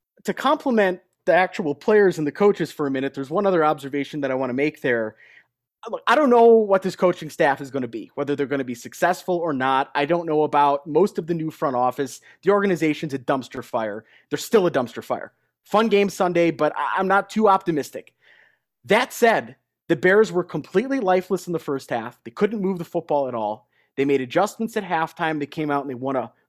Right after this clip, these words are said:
professional football game. That was very impressive to me because at halftime, and I stayed watching, but at halftime I said, "This is over.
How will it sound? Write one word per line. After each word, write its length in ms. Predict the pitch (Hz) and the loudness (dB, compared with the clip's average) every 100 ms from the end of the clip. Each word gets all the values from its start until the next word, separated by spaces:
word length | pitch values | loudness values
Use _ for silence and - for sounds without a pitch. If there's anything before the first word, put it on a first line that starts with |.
| _ - | _ -20
professional 500 | 143 - 196 - 180 | -8 -4 -4 -2 -4
football 360 | - 147 127 | -2 -2 -2
game. 220 | 117 107 - _ _ _ - | -2 -8 -16 _ _ _ 0
That 180 | 226 | 2
was 140 | 226 170 | 2 2
very 280 | 190 196 175 | 4 4 2
impressive 440 | 156 151 143 120 | 0 -2 -2 -6
to 80 | - | -8
me 120 | 127 | -6
because 280 | 120 127 151 | -6 -4 -2
at 80 | 143 | -2
halftime, 600 | 175 190 220 240 262 294 - _ | -2 -2 -2 -2 -2 -2 -8 _
and 100 | 156 | 0
I 40 | 214 | 0
stayed 260 | - 269 311 | 2 0 2
watching, 460 | 277 190 151 170 - _ | 0 0 -4 -6 -10 _
but 100 | 175 | 0
at 80 | 170 | 4
halftime 460 | 220 277 - 220 | 2 2 0 0
I 40 | 196 | 0
said, 180 | 214 196 | 0 -2
"This 120 | 175 | 0
is 80 | 165 | 2
over. 280 | 170 113 | 2 -2